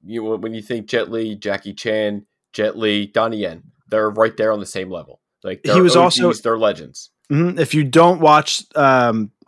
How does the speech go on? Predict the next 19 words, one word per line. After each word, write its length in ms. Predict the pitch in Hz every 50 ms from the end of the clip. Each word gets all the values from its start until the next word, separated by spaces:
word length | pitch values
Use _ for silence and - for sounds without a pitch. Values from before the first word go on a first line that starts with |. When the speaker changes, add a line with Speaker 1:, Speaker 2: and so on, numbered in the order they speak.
| -
Speaker 2:
I 140 | 117 131 135
P 200 | 131 - - 147
Man, 220 | 143 139 135 131 131
he 80 | 131
was 80 | 123 120
also 260 | 127 127 131 - 143
in 100 | 135 123
Rogue 260 | 120 117 107 98 92
One. 260 | 110 139 156 156 151 151
He 80 | 135
was 120 | 120 107 110
in 160 | 113 107 104
Mulan, 520 | 101 98 95 104 123 135 135 139 139 135
so 120 | - - 110
he's 200 | 110 101 92 104
really 260 | 117 117 120 120 113
into 140 | 113 110 107
the 100 | 98 98
Disney, 560 | 90 117 123 131 113 127 127 127 123 123